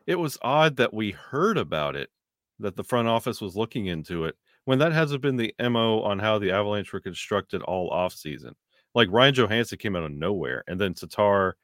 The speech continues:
and Colton and, like, all these other moves, just, you had no idea these were even on the table. And wonderful pickups. And when you heard the Avs were looking for a backup goalie, now it just feels like they were just trying to fire Eustace up.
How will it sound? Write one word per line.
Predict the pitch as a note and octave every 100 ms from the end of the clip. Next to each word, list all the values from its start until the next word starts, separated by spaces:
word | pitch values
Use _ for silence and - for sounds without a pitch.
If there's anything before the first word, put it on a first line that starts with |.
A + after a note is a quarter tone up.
| _ _ -
and | E2+
Colton | - B2 A#2 G#2+ G2 F#2 _ _ -
and, | G2
like, | -
all | E3+
these | F3 D#3+
other | C#3+ B2
moves, | D#3+ E3
just, | - B2 -
you | A#2 B2+
had | C3+ G2
no | F#2 F2+
idea | F2 D#2+ G#2 F3+ G3+
these | A2+ F#2
were | F#2+ F2+
even | F2+ F2
on | D#2
the | D#2
table. | C#3 G#3 G#2 F#2+ F2+
And | F2+ E2+ - _ _ - G#2
wonderful | D#3 F3+ C#3+
pickups. | - G#3+ - F#2+ - - -
And | B2 B2
when | C3
you | B2+
heard | C#3 C3+
the | A#2
Avs | G2+ B2 A2+
were |
looking | A#2+ C3 A#2+
for | G#2
a | E2
backup | C#3 A3 B2 E2+
goalie, | F#2+ F2 E2 E2+ _ _ _ _ _ _
now | A#2+ G#3 C#4
it | C#3
just | D#3+ C3+ -
feels | C#3+ C3
like | B2 G#2+
they | B2+ D#3
were | B2+
just | F2+ G2 - -
trying | C#3 B2+
to | G#2+
fire | - - G#2 G#2 F#2
Eustace | F2 F#2+ - D#2 -
up. | D2